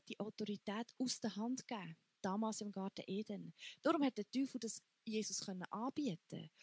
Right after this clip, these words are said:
Und darum hat's dann den Weg gebraucht, wo Jesus ans Kreuz geht und sagt, Hey, und durch den Tod, durch den Tod von einem Unschuldigen, wo die ganze Schuld von der Menschheit kann tilgen. Durch das haben wir wieder,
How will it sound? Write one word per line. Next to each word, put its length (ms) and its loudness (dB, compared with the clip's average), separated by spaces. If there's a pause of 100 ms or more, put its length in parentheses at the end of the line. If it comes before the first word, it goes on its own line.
(140)
Und 200 2
darum 280 8
hat's 160 2
dann 200 0
den 280 -2
Weg 360 4
gebraucht, 440 -2
wo 80 0
Jesus 400 0
ans 160 -8
Kreuz 400 -4
geht 240 -8
und 100 -4
sagt, 300 -2
Hey, 340 -2 (380)
und 180 -4
durch 140 2 (100)
den 220 6 (100)
Tod, 320 4 (100)
durch 120 2
den 100 0 (140)
Tod 240 10
von 240 2
einem 240 4
Unschuldigen, 800 4 (440)
wo 100 6
die 200 4
ganze 460 6
Schuld 560 2 (320)
von 140 8
der 120 8
Menschheit 480 2
kann 220 -2
tilgen. 560 0 (540)
Durch 340 12
das 680 -2 (360)
haben 220 2
wir 280 6
wieder, 300 4